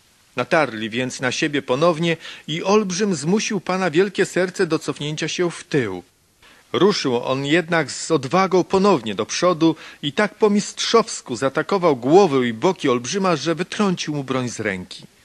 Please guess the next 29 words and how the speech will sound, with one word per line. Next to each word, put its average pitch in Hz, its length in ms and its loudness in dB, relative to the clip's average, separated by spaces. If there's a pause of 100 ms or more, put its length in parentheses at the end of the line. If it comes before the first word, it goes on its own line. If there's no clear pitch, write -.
(560)
Poraziwszy 135 560 -2
go 143 140 2
więc 143 220 0
w - 60 -20
ten 139 160 -2
sposób 175 480 -2
i 156 60 -8
pozbawiwszy 151 680 -2
życia, 165 400 -2 (280)
odciął 208 380 0
mu 143 180 2
głowę 185 480 4
i 190 160 -6
przyniósł 131 520 -4
ją 113 80 -2
do 113 120 -6
gospody. 110 600 -6 (680)
Wziął 135 220 0
też 143 180 0
z - 160 -10
sobą 156 320 2
tego 143 260 0
pielgrzyma, 147 640 -2
którego 110 340 -6
porwał 120 460 0
Olbrzym, 143 520 0 (280)
pana 147 320 -4
mdłe 120 380 -2
serce, 123 680 -4